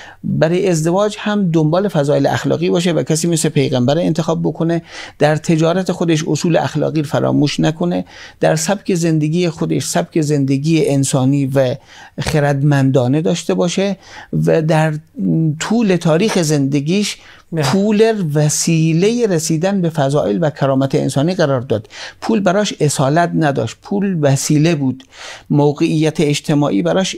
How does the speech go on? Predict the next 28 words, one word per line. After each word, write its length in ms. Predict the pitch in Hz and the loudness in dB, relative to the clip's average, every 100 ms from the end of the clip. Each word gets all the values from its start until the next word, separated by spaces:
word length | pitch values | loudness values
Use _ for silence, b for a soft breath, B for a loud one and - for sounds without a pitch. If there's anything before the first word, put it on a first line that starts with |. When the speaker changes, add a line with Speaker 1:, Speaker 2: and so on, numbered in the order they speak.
| - | -4
Speaker 1:
اصالت 560 | 156 147 143 135 175 185 | -2 0 0 2 2 0
نداشت. 520 | 170 147 117 110 - - _ _ _ _ _ _ _ - B B B B | 0 0 -2 -6 -8 -14 _ _ _ _ _ _ _ -20 B B B B
موقعیت 480 | 143 151 151 170 160 | 4 4 2 -2 0
اجتماعی 680 | 170 151 - 156 151 - 208 | -2 -2 0 0 0 0 -2
رو 200 | 190 165 | -2 0
یک 200 | 180 180 - | 0 -2 -8
پتکی 460 | - 220 - 202 | 0 0 0 -6
قرار 400 | 185 175 185 175 | -2 0 2 0
نداده 300 | 175 190 175 | 0 0 0
بود 220 | 160 160 | 0 0
که 120 | 160 156 | -2 -2
بر 180 | 156 | -2
سر 260 | 143 165 165 | 0 0 0
طبقه 400 | 160 143 147 160 | 0 0 2 2
محروم 520 | 156 127 131 151 151 | 2 2 2 2 2
بزنه. 300 | 135 120 110 | 0 -2 -2
Speaker 2:
درست. 300 | 165 139 127 B B B B B | -4 -4 -6 B B B B B
Speaker 1:
اه، 640 | 175 156 151 147 143 147 165 | 2 4 6 4 4 0 -2
حضرت 320 | 170 170 180 | -2 -2 -2
خدیجه 920 | 170 165 160 175 165 185 202 214 208 B B B | 0 0 0 0 0 0 0 0 -4 B B B
مهمترین 1400 | - 156 156 156 156 156 165 170 160 156 165 165 175 170 | -2 0 2 2 2 2 2 2 2 0 0 0 2 0
خصوصیتش 840 | 160 - 165 170 160 190 202 226 196 | -2 -4 -2 -2 0 0 0 0 -4
این 300 | 196 196 196 | -4 -2 0
نبود 300 | 202 190 185 | 2 0 -2
که 260 | - 175 156 - | -2 -2 -2 -4
فقط 320 | 185 170 180 - | -4 -2 -4 -6
پول 220 | - 165 | -4 -2
داشت. 340 | 131 113 110 | 0 -4 -6